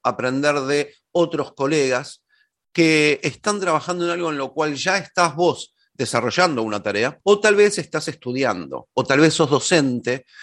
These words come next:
y te sirve esto, como lo hacen muchas facultades de comunicación o relaciones públicas, para poder enriquecer la materia o el programa académico. Tengo a mi lado a una colega que vive en una de las provincias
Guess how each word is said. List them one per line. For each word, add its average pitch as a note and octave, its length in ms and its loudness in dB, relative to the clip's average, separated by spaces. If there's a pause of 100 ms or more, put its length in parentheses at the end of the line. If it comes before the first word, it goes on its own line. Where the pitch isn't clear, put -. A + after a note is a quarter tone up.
(100)
y G#2+ 120 -6
te A2 100 -2
sirve C3+ 400 2
esto, C3+ 300 -2
como G#2 180 -4
lo A2 120 2
hacen A2 220 -4
muchas B2 360 -2
facultades A2+ 480 0
de A2+ 80 -4
comunicación C3 720 -4 (200)
o G2 100 -10
relaciones G#2 460 -2
públicas, A#2+ 540 0 (320)
para D3 380 4
poder D#3+ 500 4 (540)
enriquecer E3+ 560 0
la C3+ 120 2
materia B2 440 -2
o A2+ 60 0
el G#2+ 100 -6
programa G#2 440 -4
académico. D2+ 760 -10
Tengo A3+ 220 6
a A3+ 40 4
mi G#3+ 120 6
lado A3 500 8
a F3+ 180 10
una G3 300 6
colega F3+ 480 6
que D3+ 460 -2
vive D#3+ 500 -2
en C3+ 140 -4
una D3+ 360 0
de C3+ 120 -2
las B2+ 160 -4
provincias D3 960 -6